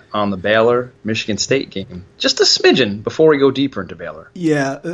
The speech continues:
Speaker 2: a bit, I, I can't talk enough about Baylor. First of all, Izzo came out and said he's apologizing for the
Speaker 1: Mm.
Speaker 2: schedule that he had for Michigan State. I, I would never say anything about that, but I have to tell you,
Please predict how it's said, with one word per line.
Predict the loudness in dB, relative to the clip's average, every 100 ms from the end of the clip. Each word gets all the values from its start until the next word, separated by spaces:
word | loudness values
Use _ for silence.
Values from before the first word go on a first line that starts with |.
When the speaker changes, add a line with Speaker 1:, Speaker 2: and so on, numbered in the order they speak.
| -6
Speaker 2:
a | -4
bit, | -4 -4
I, | -2 -4
I | -4
can't | -8 -8 -8 -8 -10 -10
talk | -6 -4 -4
enough | -4 -4 -6 -10
about | -6 -4 -6 -4
Baylor. | -4 -4
First | -6 -4 -4 -4
of |
all, | -6 -2
Izzo | -2 0 -2
came | -4 -6 -4
out | -4
and | -6 -8
said | -8 -6
he's | -6 -8
apologizing | -10 -2 2 2 2 0 -2 -4 -10
for | -10 -10
the | -2
Speaker 1:
Mm. | 2
Speaker 2:
schedule | 4 4 4 0
that | -2 -6
he | -4
had | -4
for | -4
Michigan | -8 -8 -10 -10
State. | -6 -4 -4 -6 -14 -20 -20 _ 2
I, | 4 2 -2
I | 2 4
would | 4 0
never | 0 4 4 4 -2
say | -2 -2
anything | 0 0 -2 -4
about | -4 -2 -2 -2
that, | -4 -4
but | -4
I | -4
have | -2 -4 -4
to | -8
tell | -4 -2
you, | -2 -6